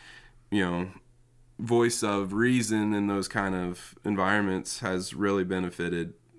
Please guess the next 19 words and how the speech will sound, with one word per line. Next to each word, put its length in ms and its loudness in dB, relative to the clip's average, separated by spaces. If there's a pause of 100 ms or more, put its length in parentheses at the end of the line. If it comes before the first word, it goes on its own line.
my 220 4
business 500 2
and 120 -4
hopefully 320 -2
also 260 -2
my 140 -2
clients. 560 -4
You 60 -6
know, 80 -4
hopefully 320 -4
they've 200 -2
felt 360 -4
that, 280 -2
and 220 -4 (420)
the 80 -4
reviews 400 2
that 140 -2
we've 200 0
received, 640 -2